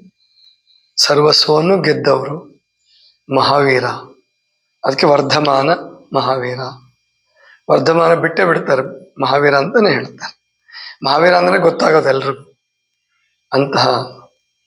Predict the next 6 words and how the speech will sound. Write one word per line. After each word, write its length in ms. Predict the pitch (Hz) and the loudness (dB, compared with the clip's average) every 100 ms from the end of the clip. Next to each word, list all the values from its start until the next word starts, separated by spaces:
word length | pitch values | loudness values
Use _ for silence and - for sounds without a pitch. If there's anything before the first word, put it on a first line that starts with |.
| _ _ _ | _ _ _
ತೀರ್ಥಂಕರರನ್ನ 960 | 156 151 - 143 139 - 135 131 156 156 - - - - - _ _ _ _ _ _ _ _ _ 127 | -2 -2 0 -2 -2 0 2 2 2 2 -2 -10 -18 -20 -20 _ _ _ _ _ _ _ _ _ 0
ಒಳ್ಳೇದು 380 | 131 160 160 | 2 4 2
ಎಲ್ಲಿಂದನಾರ 640 | 147 147 175 190 190 190 185 | 2 2 2 2 4 4 4
ಬರಲಿ, 380 | 147 135 139 165 - - _ _ _ _ _ - | 2 0 -4 -10 -16 -20 _ _ _ _ _ -4
ಶಾಂತಿ, 800 | - 139 139 135 - 170 208 - - _ - - | 0 2 0 -2 0 -2 -2 -12 -20 _ -4 -2
ಸತ್ಯ, 420 | 143 143 202 | -2 -4 -4